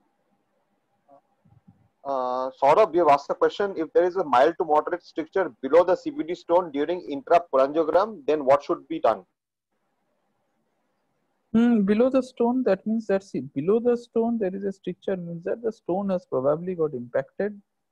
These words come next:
Speaker 2: above
Speaker 1: Hmm.
Speaker 2: the stricture, or the stone has formed because of the stricture. Now, uh, the best option, always remember, if the bile duct is dilated more than fifteen millimeter,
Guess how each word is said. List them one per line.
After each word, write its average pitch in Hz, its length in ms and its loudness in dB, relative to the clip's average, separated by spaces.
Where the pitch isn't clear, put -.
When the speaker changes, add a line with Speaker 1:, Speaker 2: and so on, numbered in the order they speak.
Speaker 2:
above 120 300 -2
Speaker 1:
Hmm. 113 60 -8
Speaker 2:
the 165 100 -4
stricture, - 460 -6
or 208 160 -2
the 165 140 -6
stone 170 240 -10
has 170 220 -12
formed 196 300 -2
because 117 260 -8
of 104 140 -12
the 110 80 -10
stricture. - 460 -12
Now, 185 560 0
uh, 165 480 -2
the 185 160 -4
best 214 380 -6
option, 233 580 -10
always 190 440 -6
remember, 170 420 -6
if 170 100 -12
the 165 80 -10
bile 151 240 -2
duct 180 240 -8
is 160 120 -10
dilated 143 480 -6
more 135 140 -10
than 139 260 -12
fifteen 180 380 -6
millimeter, 156 420 -6